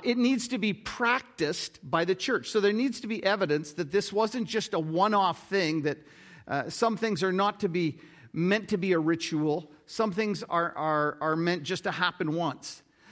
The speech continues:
But if this is a, a, a ritual or an ordinance of the church, um, it needs to, we need to have evidence that, act, in fact, the church has participated in practicing that in an ongoing way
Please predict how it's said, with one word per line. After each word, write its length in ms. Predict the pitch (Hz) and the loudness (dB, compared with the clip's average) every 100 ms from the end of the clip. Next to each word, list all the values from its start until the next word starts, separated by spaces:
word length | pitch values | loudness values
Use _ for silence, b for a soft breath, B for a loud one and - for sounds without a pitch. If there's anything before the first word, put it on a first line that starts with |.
| B 135 | B -14
But 360 | 180 160 208 208 | -8 0 0 2
if 200 | 220 - | -2 0
this 220 | 269 262 | -4 -2
is 260 | 269 - - | -6 -8 -6
a, 60 | 170 | 0
a, 800 | 160 - 120 - 156 160 - 165 | 0 -2 -6 -8 -6 -4 -2 -2
a 60 | |
ritual 560 | 165 233 - 240 233 226 | 0 0 0 -2 0 2
or 240 | 151 147 | 2 2
an 100 | 151 160 | 0 2
ordinance 500 | 190 214 196 196 190 | 2 2 0 -6 -8
of 100 | 160 | -8
the 80 | |
church, 520 | 160 - 143 147 - - B B B B | -8 -2 -2 -2 -8 -16 B B B B
um, 240 | 147 147 139 - | -2 -2 -2 -2
it 200 | 214 220 | 0 2
needs 300 | 226 220 - | 0 0 -2
to, 160 | 208 208 | -2 -2
we 180 | 185 | -2
need 160 | 190 240 | -2 0
to 60 | 220 | 2
have 200 | 202 170 | 0 -2
evidence 540 | - 202 208 151 151 156 | 0 2 2 0 -2 -2
that, 180 | 175 - | -2 -2
act, 260 | 156 175 175 - | -2 -2 -4 -6
in 120 | 165 | -6
fact, 320 | 156 175 175 | -2 -2 -2
the 80 | 185 | -4
church 500 | 147 - 208 208 - B B B | -4 0 0 0 -10 B B B
has 300 | 185 180 - | 0 0 0
participated 1120 | - 175 214 214 190 - 175 160 156 151 131 B B B | -4 -2 0 -2 -4 -2 0 2 2 -2 -6 B B B
in 400 | 175 165 165 165 | 0 0 -2 -6
practicing 840 | - - 208 233 - 196 190 151 139 | -12 0 0 0 -4 -2 0 0 2
that 420 | 143 139 131 - _ b - | 0 0 -2 -8 _ b -4
in 140 | 156 | -2
an 100 | 156 | 0
ongoing 580 | 156 156 151 151 147 143 | 0 0 0 0 0 0
way 400 | 139 131 135 135 | 0 2 0 -4